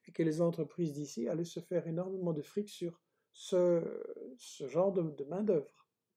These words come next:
Bien entendu, bon, ce n'est pas une idée de Bolkestein tout seul, en réalité, c'était l'Union européenne qui a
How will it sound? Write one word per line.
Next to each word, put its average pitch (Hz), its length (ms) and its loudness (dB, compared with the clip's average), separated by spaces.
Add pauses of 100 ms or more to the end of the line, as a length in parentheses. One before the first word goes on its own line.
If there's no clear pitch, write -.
(1160)
Bien 190 180 8
entendu, 202 500 8
bon, 160 240 4
ce - 120 -14
n'est 160 80 -8
pas 170 140 0
une 156 120 0
idée 151 200 2
de 139 80 -8
Bolkestein 156 560 -2
tout - 180 -14
seul, 285 480 0
en 196 80 -2
réalité, 180 680 0
c'était - 360 -6
l'Union 175 400 2
européenne 175 680 0 (880)
qui 180 220 4
a 185 280 6